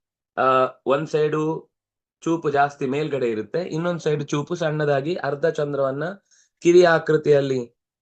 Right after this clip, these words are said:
ಮಲಗಿಸಿದ ಹಾಗೆ ಕಾಣುತ್ತೆ, ಅಂತದ್ದಕ್ಕೆ ಶಂಕು ಅಂತ ಹೆಸರು. ಅಂತಹ ಕರ್ಣಿ, ಕರ್ಣದಂತೆ ಕಾಣುವಂತಹ ಆಯುಧ ಶಲ್ಯ, ಅಂದ್ರೆ ಚೂಪಾದದ್ದು, ಎದೆಗೆ ನಾಟಿದ್ರೆ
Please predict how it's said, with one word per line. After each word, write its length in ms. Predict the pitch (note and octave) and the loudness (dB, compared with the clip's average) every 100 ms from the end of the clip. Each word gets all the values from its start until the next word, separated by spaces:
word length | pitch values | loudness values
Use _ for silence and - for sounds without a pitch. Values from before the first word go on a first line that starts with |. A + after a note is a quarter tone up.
| _ _ _ - | _ _ _ -8
ಮಲಗಿಸಿದ 520 | B2 D#3+ D#3+ C#3+ C3+ | -2 0 0 -4 -4
ಹಾಗೆ 240 | B2+ C3+ C3+ | -2 -4 -4
ಕಾಣುತ್ತೆ, 680 | B2 A#2+ G#2+ _ _ - | -4 -4 -6 _ _ -8
ಅಂತದ್ದಕ್ಕೆ 640 | D#3 - D3 D3+ D3 C#3 D#3 | -6 -6 -2 -2 0 -4 -4
ಶಂಕು 460 | D3+ E3+ D#3+ C#3 | -4 -4 -2 -2
ಅಂತ 140 | B2+ C3+ | -2 -2
ಹೆಸರು. 460 | A#2 A2+ A2+ D#3+ _ _ _ _ - | -2 -2 -4 -4 _ _ _ _ -4
ಅಂತಹ 420 | D#3+ G3 F#3 F3+ F3+ F3+ - _ _ _ _ _ - | -4 -2 0 2 2 0 -4 _ _ _ _ _ -2
ಕರ್ಣಿ, 480 | D3 D#3+ D3 - _ _ _ _ _ _ | 0 0 -2 -8 _ _ _ _ _ _
ಕರ್ಣದಂತೆ 600 | C3 D#3 D#3+ D#3 D#3 D3 | -4 -2 0 0 -2 -4
ಕಾಣುವಂತಹ 680 | C#3+ C#3 C3+ C3 B2+ B2+ | -2 -2 -4 -6 -8 -4
ಆಯುಧ 460 | B2+ - A#2+ A#2+ A2+ C#3+ - _ _ _ _ _ _ | -2 0 0 0 0 -2 -2 _ _ _ _ _ _
ಶಲ್ಯ, 580 | - C3+ C#3+ C#3 C#3 - _ _ _ _ _ _ - | -4 -2 0 0 0 -2 _ _ _ _ _ _ -10
ಅಂದ್ರೆ 200 | B2 C3 | -8 -8
ಚೂಪಾದದ್ದು, 720 | C#3+ D#3 D3+ C3 A#2+ G#2+ C3+ | -6 -4 0 0 0 -4 -4
ಎದೆಗೆ 380 | C#3 B2 B2+ A#2+ | -4 -4 -4 -4
ನಾಟಿದ್ರೆ 960 | A#2+ A2+ _ - B2 C3 A#2+ A2 - | -6 -8 _ -16 -8 -6 -4 -6 -8